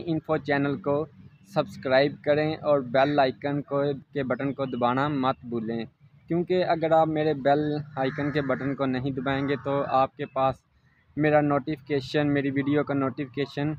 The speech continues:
नहीं मसूल होगा। तो आएँ शुरू करते हैं आज की इस video को। तो आज की मेरी ये video है ख़ास तौर पर किडनी ट्रांसप्लांट के हवाले से। तो किडनी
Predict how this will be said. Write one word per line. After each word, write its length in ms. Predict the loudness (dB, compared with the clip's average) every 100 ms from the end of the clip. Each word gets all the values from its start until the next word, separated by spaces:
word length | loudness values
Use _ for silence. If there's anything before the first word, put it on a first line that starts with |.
| -6
नहीं 200 | -4 -2
मसूल 360 | -2 -4 -6 -4
होगा। 340 | -4 -4 -6 -6 _ _ _ _ _ _ -20 -20 -4
तो 100 | 0 2 4 2 0 -4 -8 -2
आएँ 260 | 0 0
शुरू 280 | 0 0 0
करते 300 | 0 -2 -4 -4
हैं 220 | -2 -4 0
आज 240 | 0 0 -4
की 180 | -8 -8 -8
इस 160 | -14 -6
video 340 | -4 -2 -4 -4
को। 160 | -8 -10 -12 -18 -20 _ _ _ -6
तो 200 | 0 0 4
आज 200 | 4 4
की 120 | 2 0
मेरी 200 | 2 2 2
ये 60 | 0
video 360 | 0 2 2 2
है 460 | 4 4 6 2
ख़ास 640 | -2 -12 -14 -2 0 0 -2
तौर 200 | -2 -2 0
पर 160 | -2 -2
किडनी 420 | -4 -4 0 0 0
ट्रांसप्लांट 880 | -2 0 -2 -4 -6 -2 0 -2 -4
के 160 | -6
हवाले 320 | -2 -2 -2
से। 140 | -6 -12 -14 _ _ _ -4
तो 100 | 0 2 2 0 -4
किडनी 360 | -4 0 2